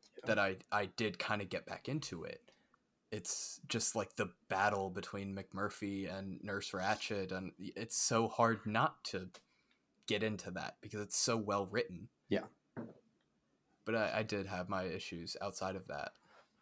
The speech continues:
Speaker 1: The
Speaker 2: for sure.
Speaker 1: the way that I kind of forced myself back into the movie, and I thought I was going to have to actually force myself, it kind of came a little easier,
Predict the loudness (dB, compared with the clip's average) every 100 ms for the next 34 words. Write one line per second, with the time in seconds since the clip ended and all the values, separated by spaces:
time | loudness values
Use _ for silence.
0 | _ _ 6 6 2 -10 -14 0 4 4
1 | 2 2 8 8 10 10 10 10 10 10
2 | 6 4 6 6 4 -6 -12 -8 2 2
3 | 4 6 6 8 6 6 4 4 2 0
4 | 2 2 2 2 4 4 4 4 4 2
5 | -2 -2 -2 -2 -6 _ 10 12 12 12
6 | 10 4 4 2 4 2 2 0 0 2
7 | 4 6 6 6 6 8 8 4 2 2
8 | 2 0 0 -2 -2 0 4 6 6 2